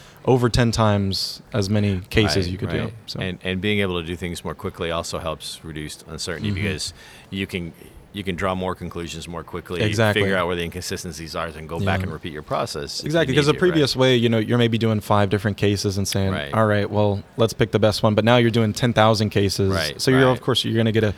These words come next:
Speaker 2: Yeah.
Speaker 1: much more accurate and, and more economical answer, and that's gonna always improve the business.
Speaker 2: Right. So, okay, so let's shift, shift gears a little bit. Um, I can imagine, you know, Combo Curve being a cloud-based software as a service,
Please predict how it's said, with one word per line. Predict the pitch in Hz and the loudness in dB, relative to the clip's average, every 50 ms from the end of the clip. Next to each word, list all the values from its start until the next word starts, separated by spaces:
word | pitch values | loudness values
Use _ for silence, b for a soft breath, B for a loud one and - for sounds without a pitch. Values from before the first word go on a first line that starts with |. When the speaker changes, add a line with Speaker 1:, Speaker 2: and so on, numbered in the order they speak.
| B B B B B - | B B B B B -2
Speaker 2:
Yeah. | 80 107 | 0 2
Speaker 1:
much | 113 110 - | 2 2 2
more | - 113 104 - | 0 0 0 2
accurate | 104 107 104 - - 104 107 104 104 101 | 2 0 0 0 0 2 4 4 4 2
and, | 98 98 - | 0 -2 0
and | 107 110 | 0 2
more | 110 117 113 107 | 4 4 4 4
economical | 110 107 - 104 98 101 104 104 101 107 101 104 | 2 2 0 0 0 0 0 0 0 0 0 0
answer, | 104 104 101 - - 101 | 0 -2 -2 -2 -4 -2
and | 101 | -2
that's | 104 107 - - | -2 -2 -4 -2
gonna | - 101 101 98 95 95 - - | -2 -2 0 -2 -2 -4 -4 -4
always | - 104 101 98 | -4 -2 -2 -2
improve | 98 95 - - 98 90 | -2 -2 -2 -2 -2 -2
the | - | -2
business. | 107 107 104 - - - 95 - - - - | -4 -4 -4 -4 -6 -6 -8 -10 -10 -6 -2
Speaker 2:
Right. | 92 82 78 73 - - - | -2 0 0 -2 -4 -8 -12
So, | - - 95 87 85 | -6 -2 -2 0 0
okay, | - 101 98 82 73 71 76 | 0 0 0 0 -2 -2 -6
so | - - 101 | -4 -2 -2
let's | 107 104 - | -2 -2 -2
shift, | - - 107 95 - - - | -2 -2 -2 -4 -4 -8 -8
shift | - 101 90 - | -6 -8 -6 -4
gears | 92 82 82 78 | -4 -4 -4 -4
a | 85 | -6
little | 78 76 71 | -8 -8 -8
bit. | 67 73 71 73 - - - | -8 -8 -8 -8 -8 -8 -6
Um, | 82 80 78 73 71 71 B B B B B B B B B B B - - - - - | -4 -4 -4 -4 -6 -10 B B B B B B B B B B B -20 -20 -14 -6 -2
I | 60 85 90 | -2 -2 -2
can | - 107 95 | 0 -2 -2
imagine, | 87 90 95 101 107 107 107 92 90 87 85 82 80 80 78 80 - - - - - - - - - - - - | 0 2 2 4 4 4 2 0 -2 -4 -4 -4 -6 -8 -8 -10 -12 -16 -20 -20 -20 -20 -20 -20 -20 -20 -18 -12
you | - 87 78 | -10 -8 -8
know, | 73 - - - | -8 -10 -12 -6
Combo | - 107 113 113 107 107 95 | -2 0 0 2 2 0 0
Curve | - - 98 85 80 80 80 82 80 76 82 | 0 -2 0 0 2 2 0 -2 -4 -4 -6
being | 80 80 80 80 78 | -6 -6 -6 -6 -8
a | 60 64 | -10 -12
cloud-based | - - 90 80 82 80 76 80 76 76 73 - - | -6 -2 0 0 0 0 0 -2 -2 -2 -4 -6 -6
software | - 85 78 - - 80 | -4 -4 -4 -4 -4 -8
as | 76 71 | -8 -8
a | 73 | -8
service, | - - - 76 73 69 73 73 71 - - - - | -8 -6 -6 -6 -6 -6 -8 -8 -8 -10 -10 -12 -14